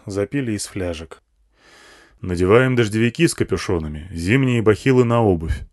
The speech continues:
командовал Иван. «Перчатки, заматываем лица, да хоть майками, неважно.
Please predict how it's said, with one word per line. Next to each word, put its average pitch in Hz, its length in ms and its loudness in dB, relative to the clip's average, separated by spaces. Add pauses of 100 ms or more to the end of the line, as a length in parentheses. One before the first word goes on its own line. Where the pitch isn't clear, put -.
командовал 82 640 -4
Иван. 85 360 -6 (540)
«Перчатки, 104 920 0 (120)
заматываем 117 640 2
лица, 95 680 0
да 104 420 2
хоть - 400 0
майками, 95 640 -2
неважно. 85 640 0